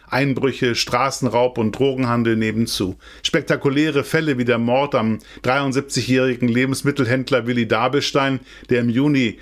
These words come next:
neunzehnhundertachtundneunzig von zwei Jugendlichen erstochen wird,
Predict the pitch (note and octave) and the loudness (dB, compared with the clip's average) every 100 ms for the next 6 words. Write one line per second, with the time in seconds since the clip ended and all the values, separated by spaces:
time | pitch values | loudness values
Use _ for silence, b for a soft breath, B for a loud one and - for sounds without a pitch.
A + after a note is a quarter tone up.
0 | B A#2+ A#2+ C3 B2 C3+ B2+ B2+ A2+ B2 | B -2 0 0 0 -2 0 0 0 0
1 | B2 C3 A#2 A#2+ A2+ - A#2+ A2 D3 C3 | 0 -4 -2 0 -2 0 0 2 0 0
2 | A2+ A2+ A#2+ A2+ - C#3 C3+ B2 A2 A2 | -2 0 -2 0 0 0 0 -2 2 0
3 | - | 0